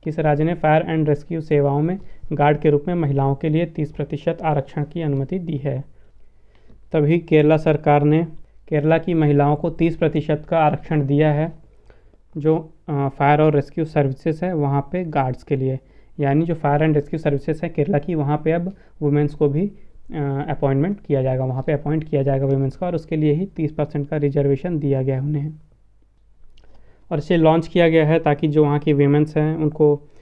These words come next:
उनको सशक्त बनाया जाए, उनको एम्पावरमेंट मिले। तो इसके पहले जो मेल्स हैं उनके लिए होम गार्ड रिजर्व रहता था, ओके।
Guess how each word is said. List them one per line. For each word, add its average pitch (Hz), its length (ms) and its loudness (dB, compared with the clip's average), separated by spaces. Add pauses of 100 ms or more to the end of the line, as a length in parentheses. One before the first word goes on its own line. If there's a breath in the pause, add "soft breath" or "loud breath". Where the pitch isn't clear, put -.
(100)
उनको - 180 -8
सशक्त 151 400 -4
बनाया 147 240 4
जाए, 147 160 4
उनको 147 260 2
एम्पावरमेंट 147 680 2
मिले। 147 200 2
तो - 520 -12
इसके 170 140 0
पहले 175 320 2
जो 175 120 0
मेल्स 156 420 2
हैं 165 100 -2
उनके 147 280 0
लिए 156 160 4
होम 143 260 0
गार्ड 147 200 2
रिजर्व 143 360 2
रहता 143 260 0
था, 151 200 -8
ओके। 170 380 -12